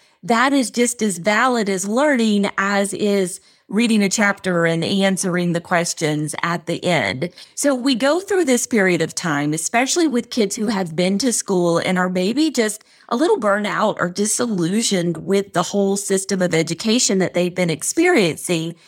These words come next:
And we try to show them that true education,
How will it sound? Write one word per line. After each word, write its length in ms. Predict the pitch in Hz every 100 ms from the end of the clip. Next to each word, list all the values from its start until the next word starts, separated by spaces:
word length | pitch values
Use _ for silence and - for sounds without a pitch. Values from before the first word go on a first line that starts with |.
| - -
And 160 | 240
we 100 | 240
try 400 | 226 - 247 285
to 100 | 311
show 280 | 302 - 208
them 420 | 208 190 180 180 175 _ _
that 360 | - 208 170 -
true 440 | - - 349 359
education, 720 | - 220 196 196 196 175 190